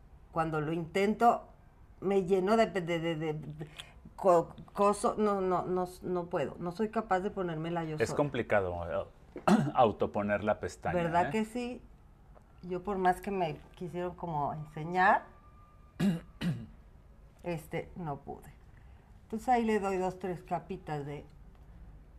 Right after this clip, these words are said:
Speaker 1: de mi rímel favorito, que es uno de,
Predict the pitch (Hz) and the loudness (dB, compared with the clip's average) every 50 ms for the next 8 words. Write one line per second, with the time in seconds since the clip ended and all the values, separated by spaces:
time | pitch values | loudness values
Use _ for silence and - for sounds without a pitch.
0 | - - - - - - - - - 160 160 160 156 160 165 160 160 151 156 180 | -20 -20 -20 -20 -20 -20 -18 -14 -12 -10 -8 -8 -8 -8 -8 -10 -10 -8 -6 -4
1 | 196 190 190 190 185 185 180 185 185 - - 160 151 151 160 180 208 226 226 - | -4 -2 -2 -2 -2 -2 -2 -4 -6 -6 -4 -4 -4 -2 -4 -4 -4 -6 -6 -6
2 | - 220 233 240 233 226 240 247 233 - - - - - - - - - - - | -4 -4 -4 -2 -4 -6 -8 -8 -12 -16 -18 -18 -20 -20 -20 -20 -20 -20 -20 -20
3 | - - - - - - - - - - - - - - - - - - - - | -20 -20 -18 -16 -16 -16 -16 -14 -14 -16 -16 -16 -18 -20 -20 -20 -20 -20 -20 -20
4 | - - - - - - - - - - - - - 196 185 185 202 208 202 202 | -20 -20 -20 -20 -20 -20 -20 -20 -20 -20 -16 -10 -8 -8 -6 -4 -4 -4 -2 -2
5 | 196 190 180 170 165 156 143 135 127 110 | -2 -2 -2 -2 -4 -4 -6 -6 -8 -10